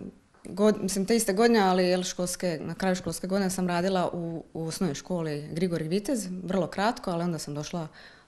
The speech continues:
e, ovdje. E, prijavila sam se iz razloga što, m, sam htjela pomoći ovoj djeci, vidjela sam da stvarno je velika potreba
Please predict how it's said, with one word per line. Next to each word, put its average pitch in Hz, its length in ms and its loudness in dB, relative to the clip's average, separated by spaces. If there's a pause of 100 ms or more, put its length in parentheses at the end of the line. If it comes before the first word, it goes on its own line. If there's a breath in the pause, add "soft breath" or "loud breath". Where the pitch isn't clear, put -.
e, 165 160 0
ovdje. 147 300 2
E, 143 60 -4 (1400 soft breath)
prijavila 233 380 6
sam 240 140 2
se 220 120 0
iz 196 60 2
razloga 202 680 4
što, 175 560 -2 (380)
m, 185 340 2
sam 185 140 0
htjela 220 240 6
pomoći 202 420 2
ovoj 180 120 2
djeci, 185 400 0
vidjela 196 200 2
sam 185 180 0
da 175 200 2
stvarno 185 320 0
je 190 60 2
velika 185 260 2
potreba 143 600 0